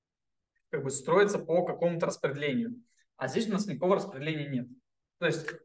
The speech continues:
как бы проблем с этим отожданием никаких нет, здесь все хорошо. Проблема вот с этой суммой начинается. То есть R — это просто какая-то функция, это не распределение.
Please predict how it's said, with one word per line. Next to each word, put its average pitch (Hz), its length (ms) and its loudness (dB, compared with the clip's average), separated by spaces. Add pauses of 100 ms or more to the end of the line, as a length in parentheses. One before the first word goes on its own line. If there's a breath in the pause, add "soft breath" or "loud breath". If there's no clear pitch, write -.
(800)
как 131 160 -6
бы 123 60 -6
проблем 175 340 2
с - 80 -2
этим 180 220 2
отожданием 151 500 0
никаких - 300 -12
нет, 226 260 0
здесь 165 220 -4
все 160 100 -8
хорошо. 147 760 -4
Проблема 170 360 4
вот - 160 0
с - 60 -6
этой 180 160 -2
суммой 143 320 -4
начинается. 113 560 -10
То - 920 -20
есть - 160 -14
R — 233 200 6
это 202 140 2
просто 190 240 0
какая-то 165 320 0
функция, - 480 -8
это 143 200 -4
не 151 160 0
распределение. 127 680 -2